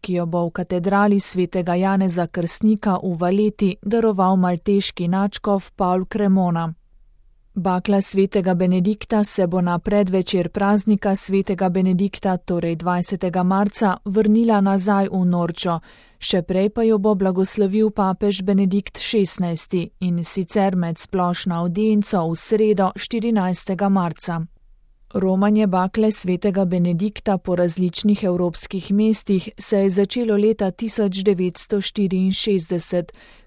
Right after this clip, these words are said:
ko je papež Pavel Šesti svetega Benedikta razglasil za zavetnika Evrope.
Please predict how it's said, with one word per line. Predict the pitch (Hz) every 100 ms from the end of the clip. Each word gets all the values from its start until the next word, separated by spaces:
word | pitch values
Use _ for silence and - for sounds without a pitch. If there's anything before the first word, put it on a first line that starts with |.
| -
ko | 185
je | 175 170
papež | 202 196 196 196 -
Pavel | - 175 175 180
Šesti | 175 - 202 202 - 190 180
svetega | - 185 170 175 175
Benedikta | 170 175 175 214 - - 185
razglasil | 180 170 180 180 180 240 233
za | 214 226 220
zavetnika | 220 226 196 190 202 190 208 202
Evrope. | 208 220 180 - 165